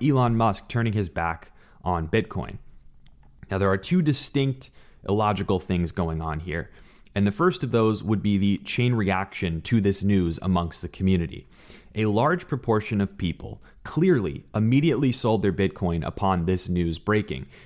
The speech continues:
which is indicative of just how many people that own Bitcoin don't really have the same conviction in its long-term value as they might imply they do, because they would sell at a loss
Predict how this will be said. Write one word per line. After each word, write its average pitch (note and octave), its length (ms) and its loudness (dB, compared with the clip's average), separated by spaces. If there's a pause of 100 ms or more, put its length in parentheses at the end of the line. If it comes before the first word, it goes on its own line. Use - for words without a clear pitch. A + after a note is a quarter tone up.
(100)
which G#2+ 200 -2
is G#2+ 140 0
indicative G#2+ 680 0
of F2 140 -4
just F#2 260 -2
how C#3+ 300 -2
many C3+ 320 0
people B2+ 640 -4
that G2 180 -2
own C3 240 2
Bitcoin G2+ 580 0 (1300)
don't C3 320 2
really A#2+ 360 2
have A#2 300 -2
the G2+ 80 -2
same G#2 300 0
conviction F#2+ 560 -2
in F2 80 -2
its E2+ 160 -6
long-term F#2+ 480 0
value F2+ 400 0
as E2+ 200 -6
they F#2+ 100 0
might F2 320 -2
imply A#2 340 -2
they G2 160 -2
do, D#2+ 300 -8 (320)
because F2+ 240 -2
they F#2+ 100 2
would F#2 180 2
sell B2 360 0
at G2 160 -2
a - 20 0
loss F2+ 640 -2